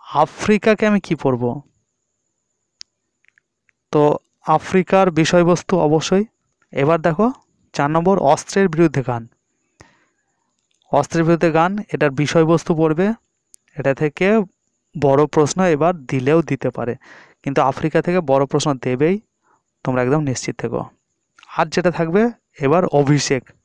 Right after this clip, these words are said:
তাহলে আফ্রিকার অভিষেক, এই দুটোর মধ্যে তুমি পদ্য থেকে কমন পাবেই প্রশ্ন। আর সব থেকে যেটা বড় হচ্ছে সেটা হচ্ছে কি ইন্দ্রজিতের চরিত্র, এখান থেকে তোমাকে পড়তেই হবে। ইন্দ্রজিতের চরিত্রটা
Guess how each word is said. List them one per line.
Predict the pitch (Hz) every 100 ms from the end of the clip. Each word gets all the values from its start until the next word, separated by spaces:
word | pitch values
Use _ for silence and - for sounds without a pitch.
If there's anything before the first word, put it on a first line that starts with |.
| _ _ _ - - - _ -
তাহলে | 139 147 -
আফ্রিকার | 156 156 - 208 202 202
অভিষেক, | 175 160 147 143
এই | 147
দুটোর | 147 156 185
মধ্যে | 180 175 185
তুমি | - 170 -
পদ্য | 147 147
থেকে | - 175
কমন | - 139 151 165
পাবেই | 120 120 127
প্রশ্ন। | - 123 - 120 131 _ _ _ _ _ _ _ _ _ _ _ _ _ _ _ _ _ _ _
আর | 135 131
সব | - - 151 -
থেকে | 185
যেটা | 180 185
বড় | 170 175
হচ্ছে | 180 220
সেটা | - 147
হচ্ছে | 147 165
কি | 185 -
ইন্দ্রজিতের | 165 165 175 175 175 196 -
চরিত্র, | 139 131 - 135 -
এখান | 139 131 139
থেকে | 156
তোমাকে | 175 147 160 -
পড়তেই | 135 - 135
হবে। | 123 113
ইন্দ্রজিতের | 147 139 143 135 -
চরিত্রটা | - 131 123 - 120